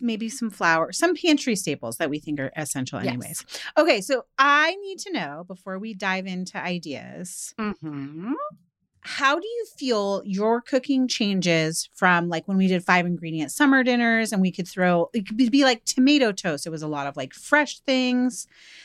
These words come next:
Speaker 1: Then moving to fall flavors, but also fall cooking, which I think of as, like, a little bit cozier,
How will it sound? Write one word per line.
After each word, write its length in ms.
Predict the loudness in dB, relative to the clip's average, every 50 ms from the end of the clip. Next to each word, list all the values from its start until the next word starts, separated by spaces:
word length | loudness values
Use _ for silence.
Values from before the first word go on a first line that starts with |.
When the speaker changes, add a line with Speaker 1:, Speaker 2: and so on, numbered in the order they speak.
| -20 _ _ -6
Speaker 1:
Then 400 | 2 4 4 6 6 6 6 6
moving 420 | 6 6 6 4 4 2 2 0
to 720 | 0 0 0 4 4 6 6 6 6 6 6 4 2 2 _
fall 380 | -12 -4 2 4 4 6 4 2
flavors, 600 | 0 -4 -4 -4 -2 -2 -2 -2 -2 -4 -4 -4
but 120 | -4 -4 0
also 460 | 0 0 0 0 -2 -2 -2 -2 -4
fall 340 | -4 -2 2 2 2 2 0
cooking, 440 | -2 -8 -8 -4 -2 -2 0 0
which 160 | -2 -2 0 0
I 140 | 0 0
think 220 | 0 0 -2 -2 -2
of 100 | 0 -2
as, 180 | -2 -2 -2
like, 180 | -4 -6 -6 -6
a 60 | -6
little 180 | -6 -6 -4 -4
bit 180 | -6 -8 -10
cozier, 800 | -6 -4 -2 -2 0 0 0 0 2 2 2 2 2 0 -2